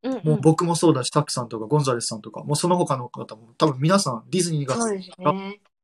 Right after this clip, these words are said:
Speaker 2: 同じ気持ちになると思うんで。
Speaker 1: うんうん。
Speaker 2: なんか、ラフでいいかな。あ
Speaker 1: <laughs> そうですね。
Speaker 2: あとなんかね、キムさんめちゃめちゃ英語す-、得意じゃないですか。
Speaker 1: 得意ではないですけどね。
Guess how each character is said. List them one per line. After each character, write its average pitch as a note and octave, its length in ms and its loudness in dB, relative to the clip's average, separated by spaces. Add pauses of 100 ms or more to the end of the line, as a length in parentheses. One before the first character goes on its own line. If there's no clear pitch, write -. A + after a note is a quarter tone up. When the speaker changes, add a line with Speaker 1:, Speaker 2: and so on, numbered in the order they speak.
(120)
Speaker 2:
同 D#3+ 240 4
じ D#3 140 2
気 - 80 -6
持 D#3 100 2
ち D3+ 100 -2
に D#3 60 0
な D3+ 80 2
る C3 100 0
と A#2 100 -10
思 A2 160 -14
う - 20 -14
ん G#2+ 100 -16
で。 G#2 80 -16 (140)
Speaker 1:
う G#3 80 -4
ん - 20 0
う A3+ 40 -2 (460)
ん。 F3+ 80 -12 (1800)
Speaker 2:
な F3 80 -2
ん E3 60 -8
か、 C3 200 0 (880)
ラ F3 140 2
フ G3 140 2
で A#2 220 0 (160)
い C#3+ 100 -2
い C3+ 60 -4
か A#2 160 -10
な。 A2 180 -14 (380)
あ C#4 60 10 (360)
Speaker 1:
<laughs> - 480 -20
そ A3+ 160 -10
う A#3 40 -4
で G#3 100 -6
す F3+ 120 -18
ね。 E3+ 560 -10 (540)
Speaker 2:
あ A3+ 100 0
と A3+ 120 -2
な F#3 100 8
ん E3+ 60 0
か D3+ 100 6
ね、 C#3+ 200 0 (140)
キ - 140 -2
ム G#4 80 4
さ D#3+ 160 4
ん C3+ 80 -2
め D3+ 100 4
ち E3 100 4
ゃ B3+ 40 4
め C4 80 2
ち B3 60 2
ゃ B3 60 8
英 A#3 120 6
語 A3 160 4
す-、 - 300 -6 (260)
得 G3+ 220 4
意 - 20 6
じ D#3 60 6
ゃ C3 80 2
な A2+ 60 -6
い - 20 -4
で A2 40 -8
す - 80 -10
か。 - 180 -14 (880)
Speaker 1:
得 E4 440 0
意 F#4 140 0
で D#4 80 0
は B3+ 140 6
な B3+ 140 0
い B3+ 120 -4
で A#3 80 -8
す - 100 -12
け G3+ 120 -6
ど F#3 80 -8
ね。 B3 240 -4